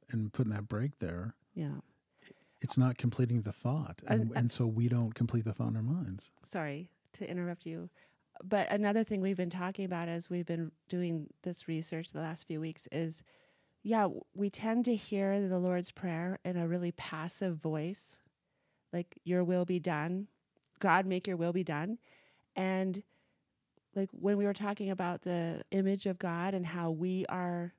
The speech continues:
Speaker 2: like, viceroys, we are God's representatives on this, on this, we are, like, the king's agents.
Speaker 1: Mm-hmm.
Speaker 2: And so when a king's agent says to the king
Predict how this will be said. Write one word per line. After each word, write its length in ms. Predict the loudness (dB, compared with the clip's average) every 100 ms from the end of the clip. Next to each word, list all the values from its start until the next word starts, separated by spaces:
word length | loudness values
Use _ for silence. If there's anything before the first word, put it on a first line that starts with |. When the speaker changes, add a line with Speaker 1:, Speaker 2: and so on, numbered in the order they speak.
| _ _ _ -6
Speaker 2:
like, 120 | -4
viceroys, 920 | -2 0 0 0 4 4 4 2 0
we 320 | 0 2 0 -2
are 380 | -2 0 -2
God's 300 | -2 -2 -2
representatives 760 | -2 -2 0 0 0 2 0 0
on 140 | -2
this, 260 | -2 -2 -8
on 140 | -4 -2
this, 200 | -4 -8 -2
we 200 | 2 4
are, 140 | 2
like, 180 | -2 -6
the 80 | -10
king's 920 | -4 0 4 4 4 2 -2 -14 -20 _ _ _ _ 0
agents. 800 | 2 2 0 -2 -8 -16 -12 -2
Speaker 1:
Mm-hmm. 180 | 0 0 -6 _ -20 _ _
Speaker 2:
And 160 | -2 0
so 380 | 2 4 2 -2 _ 2
when 160 | 4
a 80 | 4
king's 480 | 0 4 6 6 4 2
agent 580 | 4 4 2 -2 -2
says 260 | -2 0 0
to 100 | 0
the 100 | -2
king 560 | 0 0 2 2 -2